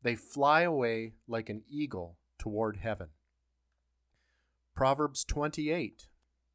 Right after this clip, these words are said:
beginning in verse twenty. "A faithful man will abound with blessings, but he who hastens to be rich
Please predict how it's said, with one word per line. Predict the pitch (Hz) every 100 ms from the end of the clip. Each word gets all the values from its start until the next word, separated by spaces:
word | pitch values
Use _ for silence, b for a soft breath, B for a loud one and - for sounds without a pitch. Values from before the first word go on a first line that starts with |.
| _ _ _ _ _ _ _ _ _ _ _ _ _ _ _ _
beginning | 135 131 135 123
in | 113
verse | 107 101 -
twenty. | - 113 117 190 208 _ _ _ _ _ _ _ -
"A |
faithful | 135 202 226 226 139 123
man | 113 104 107 - _ _ _
will | 127 127
abound | 113 127 143 165
with | 160 160 -
blessings, | 113 104 110 104 107 - _ _ _ -
but | 127
he | 110 156 196
who | 180 202
hastens | - 175 185 - 196 185
to | -
be | 165 165
rich | 127 117 110 -